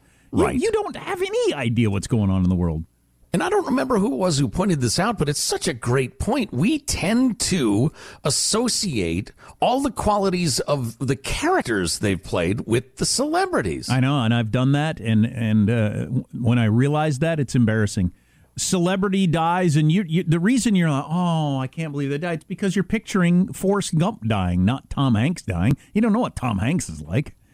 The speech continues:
Speaker 2: Tom Hanks is alive. <laughs>
Speaker 1: I was just trying to use him for instance. <laughs>
Speaker 2: Why, why are you killing Tom Hanks, America's,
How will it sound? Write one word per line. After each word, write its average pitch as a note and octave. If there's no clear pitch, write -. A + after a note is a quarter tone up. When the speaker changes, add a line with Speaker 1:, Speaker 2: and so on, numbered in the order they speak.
Speaker 2:
Tom E3+
Hanks D3
is -
alive. B2+
<laughs> -
Speaker 1:
I -
was B3
just -
trying C4
to -
use B3+
him A3+
for G3
instance. -
<laughs> -
Speaker 2:
Why, G#3
why B3
are C#4
you C#4
killing C4+
Tom C4
Hanks, D4
America's, G3+